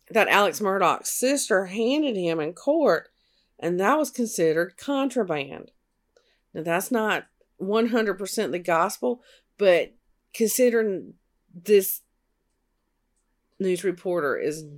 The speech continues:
never wrong about anything and is on top of everything, I, I think we can pretty much believe that. Now, the, the Colleton County Jail website has not updated what those charges are,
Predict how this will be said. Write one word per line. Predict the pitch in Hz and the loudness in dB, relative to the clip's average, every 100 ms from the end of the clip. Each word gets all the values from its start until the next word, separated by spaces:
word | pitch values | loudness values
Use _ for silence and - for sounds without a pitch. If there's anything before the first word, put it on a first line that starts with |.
| 151 - | -20 -14
never | 165 160 156 160 | -8 -6 -4 -4
wrong | 160 156 | -4 -4
about | 151 135 139 | -4 -4 -4
anything | 147 - 190 196 | -6 -6 -6 -4
and | 175 | -4
is | 135 | -4
on | 147 151 | -6 -6
top | 165 165 190 | -2 -2 -2
of | 185 | -4
everything, | 196 196 214 214 220 214 - _ _ _ _ _ _ _ _ _ _ _ _ _ | -4 -4 -6 -6 -6 -6 -10 _ _ _ _ _ _ _ _ _ _ _ _ _
I, | 117 107 131 | -6 -2 -2
I | |
think | 185 202 135 | -2 -2 -2
we | 151 | -6
can | 165 160 156 - - - | -6 -8 -8 -12 -18 -10
pretty | 190 | -6
much | 170 123 - | -4 -4 -4
believe | 156 156 160 | -2 -2 0
that. | 147 120 | 0 0
Now, | 160 156 147 | -2 -2 0
the, | 143 110 147 | -2 -2 -2
the | 175 | -2
Colleton | 165 202 185 190 170 | 2 4 4 4 -2
County | 185 175 151 | -2 -2 -2
Jail | 165 170 180 | 2 4 4
website | 160 170 - 151 170 | 2 0 0 2 0
has | 165 | -2
not | 175 151 151 | -2 0 0
updated | 139 135 151 117 | -2 -2 -4 -4
what | 170 143 | -6 -4
those | 131 - | -6 -4
charges | 160 147 151 139 | -2 -2 -4 -4
are, | 135 131 | -2 -2